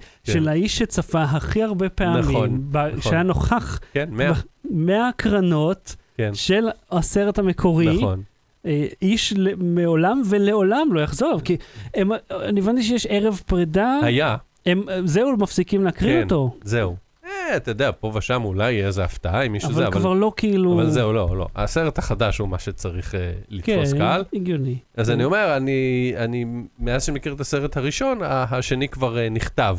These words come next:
Speaker 1: בעצם, התחיל להתכתב.
Speaker 2: מהמם.
Speaker 1: אה, ופה ושם עזרתי, אתה יודע, מה אתה חושב שיותר מצחיק וזה, ואז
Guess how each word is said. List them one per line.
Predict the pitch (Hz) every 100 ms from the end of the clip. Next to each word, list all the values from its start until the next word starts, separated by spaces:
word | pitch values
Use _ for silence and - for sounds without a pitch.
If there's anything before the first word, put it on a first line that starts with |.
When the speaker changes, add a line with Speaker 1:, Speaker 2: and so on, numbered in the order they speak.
| -
Speaker 1:
בעצם, | 90 90 - 98
התחיל | 92 120
להתכתב. | 110 101 - - 160 190 196 - 151
Speaker 2:
מהמם. | 143 147 175 - - - - 107
Speaker 1:
אה, | 107 113 113 113 110 107
ופה | 110 135
ושם | 127 120 123 117
עזרתי, | 104 135 127 - 113
אתה | 104
יודע, | 101 160 156
מה | 117 110
אתה | 101
חושב | - 107
שיותר | - 104 110
מצחיק | 117 - - 254 160
וזה, | 165 214
ואז | 151 127 123